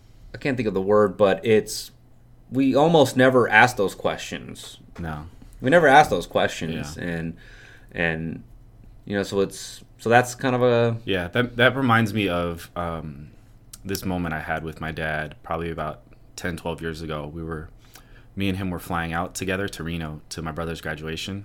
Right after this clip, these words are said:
Speaker 2: for college. And we were at McCarran, and our flight got delayed. It was, like, an hour or two. So it's just me and him at, like, nine, ten o'clock at night, sitting in McCarran, like, in this empty, like, hotel or air-,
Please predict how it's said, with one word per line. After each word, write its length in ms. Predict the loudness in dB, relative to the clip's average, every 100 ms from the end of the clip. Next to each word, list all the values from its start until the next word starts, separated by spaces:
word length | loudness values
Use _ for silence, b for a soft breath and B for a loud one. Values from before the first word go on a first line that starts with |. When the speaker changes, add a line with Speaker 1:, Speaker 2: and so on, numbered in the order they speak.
| -16
Speaker 2:
for 160 | -18 -6
college. 500 | -2 -2 -4 -12 -16 -20 b b b b b b b
And 360 | -6 -6 -6 -6
we 80 | -4
were 100 | -2
at 120 | -2
McCarran, 600 | -4 -4 -2 -2 -6 -12 -16 -20 -20 -20 -20 -20 -20 b b b b b b -20 -16
and 500 | -10 -8 -8 -10 -12 -12 -10
our 100 | -8
flight 260 | -2 -4
got 180 | -4 -10
delayed. 240 | -12 -16 -16
It 60 |
was, 180 | -18 -20 -20 -20 -16 -12
like, 140 | -10
an 60 | -10
hour 180 | -8
or 40 | -10
two. 200 | -12 -16
So 180 | -14 -14
it's 120 | -12
just 160 | -12 -8
me 160 | -6
and 80 | -6
him 380 | -6 -8 -8 -12 -18
at, 180 | -18 -14
like, 180 | -14 -12
nine, 280 | -10 -10 -10
ten 160 | -10
o'clock 300 | -8 -6 -8
at 120 | -8 -10
night, 360 | -10 -10 -12
sitting 400 | -12 -6 -4 -2
in 80 | -2
McCarran, 480 | -6 -6 -6 -6 -8 -14 -20 -20 -10
like, 320 | -8 -8 -10
in 100 | -10
this 140 | -10 -8
empty, 440 | -8 -6 -6 -6
like, 320 | -6 -8 -10 -20 b b b b
hotel 360 | -8 -6 -6 -2
or 280 | 0 0 -2
air-, 200 | -4 -4